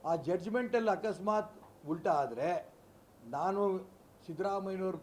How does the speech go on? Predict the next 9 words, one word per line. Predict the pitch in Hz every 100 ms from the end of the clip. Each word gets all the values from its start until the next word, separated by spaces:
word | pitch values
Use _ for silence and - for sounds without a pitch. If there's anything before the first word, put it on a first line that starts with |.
| -
ಪರನೂ | 165 185 196 202
ಮಾತಾಡ್ತಿಲ್ಲ, | 185 180 196 190 190
ವಿರುದ್ಧ | 190 170 165
ಮಾತಾಡ್ತಿಲ್ಲ. | 185 175 170 165 160 165 156 - - - - -
ಕೋರ್ಟ್ | 233 294 302 208
ತೀರ್ಮಾನ | 269 233 240 233 226
ಏನೇ | 220
ಕೊಟ್ಟರು | 220 196 185
ಕೂಡ | 151